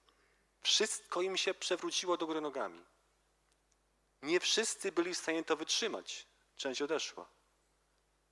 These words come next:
Także twoje imię na tej kartce to też jest taka zgoda na tą drogę, którą Jezus dla ciebie przygotował.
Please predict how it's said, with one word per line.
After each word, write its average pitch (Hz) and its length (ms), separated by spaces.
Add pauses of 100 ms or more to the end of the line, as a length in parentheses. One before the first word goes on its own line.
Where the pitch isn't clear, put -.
(2750)
Także 139 240
twoje 190 400
imię 190 260
na 147 120
tej 131 180
kartce 139 460
to - 80
też 160 220
jest 160 180
taka 151 480 (200)
zgoda 170 440
na 160 80
tą 147 220
drogę, 160 340
którą 143 300
Jezus 156 300
dla 151 120
ciebie 160 180
przygotował. 92 640